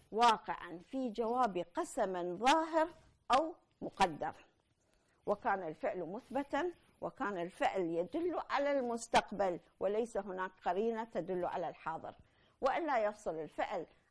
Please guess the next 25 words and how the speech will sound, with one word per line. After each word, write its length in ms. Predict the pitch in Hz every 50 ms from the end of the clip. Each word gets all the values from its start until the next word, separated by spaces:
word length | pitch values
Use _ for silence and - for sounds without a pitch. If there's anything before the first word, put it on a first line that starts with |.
| _ -
عن 160 | 240 240 240
اللام 360 | 226 220 220 220 214 190 170
الواقعة 520 | 160 170 175 226 233 233 - - - - 170
في 160 | _ 196 233
جواب 340 | 226 285 302 277 269 269 269
القسم 480 | 262 - - 277 269 - 285 269 269 - _ _ _ _ _ -
فاصل. 540 | 190 165 170 175 - - 151 131 127 - - - _ _ _ _ _ _ _ _ _ _ _ _ _ _ _ _ _ _
تالله 600 | - 233 214 202 185 180 190 214 247 269 240 240
لأكيدن 1300 | 226 196 160 156 156 185 - - - - 240 - - - 226 208 196 170 247 285 294 269 262 240 247 285 285 - _ _ _ _ _ _
أصنامكم، 1000 | 240 277 - - - 240 240 220 220 208 202 190 180 - - - 208 180 160 156 165 _ _ _ _ _ _ _ - - _ _ _ _ _ _ _
قسم 520 | 240 262 - - 226 196 180 170 170 156 151
ظاهر، 440 | 180 202 226 269 285 320 311 403 392 - - _ _ _ _ _ _ _ _ - -
اللام 440 | 202 196 190 196 190 180 170 170 165
متصلة 540 | 185 - _ - 214 - - 214 185 165
بالفعل 500 | 156 151 147 147 160 - 277 - - 220
اتصالا 680 | 185 - - 170 _ - 190 190 - 233 226 247 277 269
مباشرا، 760 | 285 277 277 262 240 269 285 277 - - 240 269 311 339 339 330 - - _ - _ _ - -
الفعل 560 | 190 190 - - 220 - - 180 175 135 -
لا 120 | 196 202
يوجد 340 | 214 220 233 202 233 214 -
فيه 300 | - - 233 226 220 247
ما 260 | 208 190 185 180 175
يدل 300 | 170 185 208 254 254 226
على 260 | 185 139 170 175 170
النفي 420 | 170 170 196 262 320 - - 311